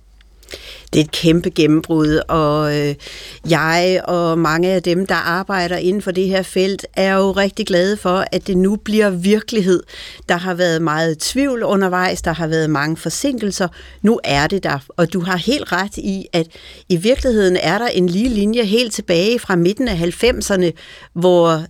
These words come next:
Svend Auken som miljøminister i Danmark introducerede de grønne regnskaber.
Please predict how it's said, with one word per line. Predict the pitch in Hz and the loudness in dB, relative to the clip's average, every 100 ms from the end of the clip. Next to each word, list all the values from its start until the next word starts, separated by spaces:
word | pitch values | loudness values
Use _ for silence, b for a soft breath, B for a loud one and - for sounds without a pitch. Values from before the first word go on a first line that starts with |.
| - | -8
Svend | - 185 175 | -2 2 2
Auken | 170 139 208 185 | 2 -2 -4 -4
som | 196 | -2
miljøminister | 180 175 175 202 226 196 170 - 175 - | 0 0 0 0 0 -2 -2 -2 -2 -2
i | 180 | 0
Danmark | 156 170 220 220 214 B B 165 - | 0 2 0 -4 -6 B B -6 0
introducerede | 196 180 - 185 185 - 220 208 175 160 156 - | 0 0 -2 -2 -2 0 0 2 4 2 0 -6
de | 185 | -6
grønne | - 143 170 247 | -2 2 2 2
regnskaber. | - 147 190 - 165 - - | 0 0 0 0 -4 -4 -8